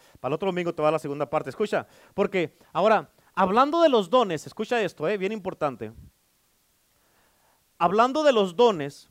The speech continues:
del Espíritu, dice la Biblia que los dones son dados a cada uno. ¿Escuchaste? La Biblia dice que los dones son dados, nos son dados a cada uno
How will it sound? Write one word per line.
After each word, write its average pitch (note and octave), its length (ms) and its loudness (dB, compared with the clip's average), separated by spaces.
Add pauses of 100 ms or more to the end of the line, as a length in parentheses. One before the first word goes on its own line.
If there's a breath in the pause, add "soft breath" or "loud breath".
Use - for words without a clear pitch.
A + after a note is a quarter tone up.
del F3+ 180 -2
Espíritu, F3+ 640 -4 (360)
dice A#3 240 -2
la C4+ 120 4
Biblia C4 380 0
que A#3+ 100 0
los G3+ 220 -2
dones B3 300 -2
son B3+ 340 -4
dados B3+ 420 4
a F#3+ 140 -4
cada A#3 260 4
uno. G3 420 0 (380)
¿Escuchaste? G#3+ 580 0 (360 soft breath)
La E3+ 140 2
Biblia B3 300 0
dice B3 300 -4
que A3 120 -2
los F3 300 -2
dones B3+ 380 2
son A#3+ 560 0
dados, G#3+ 420 4
nos G#3 360 -2
son A#3+ 420 -4
dados A#3+ 400 2
a F#3 140 -4
cada B3 320 4
uno G#3+ 520 2